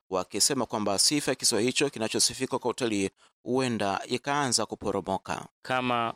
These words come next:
Speaker 2: uchaguzi utafanyika na kafu haitashiriki, ina maana kwamba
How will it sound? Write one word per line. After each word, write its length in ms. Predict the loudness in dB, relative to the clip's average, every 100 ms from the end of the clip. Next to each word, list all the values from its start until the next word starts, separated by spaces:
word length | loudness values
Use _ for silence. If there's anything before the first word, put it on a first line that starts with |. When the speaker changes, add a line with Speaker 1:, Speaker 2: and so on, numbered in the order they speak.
| _
Speaker 2:
uchaguzi 600 | -8 -4 0 2 4 2
utafanyika 1500 | 0 -4 -2 0 0 -2 -8 _ -20 -8 -2 2 2 2 0 0
na 180 | 0
kafu 380 | 0 0 0 0
haitashiriki, 960 | 0 2 2 2 2 4 4 2 -2 -10 -14 -20 -20 -20 _
ina 160 | -4 0
maana 240 | 0 0
kwamba 600 | -2 -2 0 2 2 0